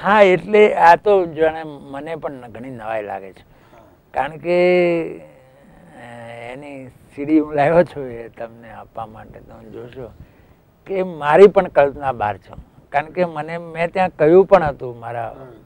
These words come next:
Speaker 1: પ્રવચનમાં કે મારા કરતાં અનેક ઉત્તમ શિક્ષકો હશે
Speaker 2: હમ.
Speaker 1: બીજા. આ તો એક મારા સદભાગ્યનો જ પ્રશ્ન છે કે મારા,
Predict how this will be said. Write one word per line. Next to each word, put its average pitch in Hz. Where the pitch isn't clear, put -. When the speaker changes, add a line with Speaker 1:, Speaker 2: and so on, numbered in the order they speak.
Speaker 1:
પ્રવચનમાં 120
કે 143
મારા 143
કરતાં 175
અનેક 185
ઉત્તમ 180
શિક્ષકો 135
હશે 113
Speaker 2:
હમ. 123
Speaker 1:
બીજા. 113
આ -
તો 196
એક 202
મારા 175
સદભાગ્યનો 170
જ 151
પ્રશ્ન 135
છે 143
કે 165
મારા, 151